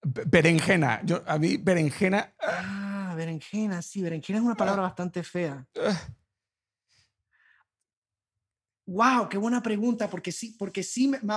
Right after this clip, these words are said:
Speaker 2: me, me ha pasado. Por ejemplo, en inglés hay una palabra que, que odio que la usen,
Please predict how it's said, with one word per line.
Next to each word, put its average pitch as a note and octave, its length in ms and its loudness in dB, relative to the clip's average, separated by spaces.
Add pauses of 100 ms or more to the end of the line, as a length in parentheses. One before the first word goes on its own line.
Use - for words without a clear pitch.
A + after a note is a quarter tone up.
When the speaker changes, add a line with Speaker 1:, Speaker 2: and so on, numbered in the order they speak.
Speaker 2:
me, G#3 220 -2
me G3+ 140 -2
ha G#3 80 -2
pasado. G#3 680 0 (440)
Por G3+ 120 0
ejemplo, A3 260 2
en G#3+ 60 2
inglés G#3 420 2
hay A3 80 0
una A3 140 0
palabra G#3+ 320 2
que, F3+ 280 -6
que E3+ 160 -6
odio G#3+ 360 0
que F#3+ 80 -4
la F3+ 120 0
usen, G3 420 -2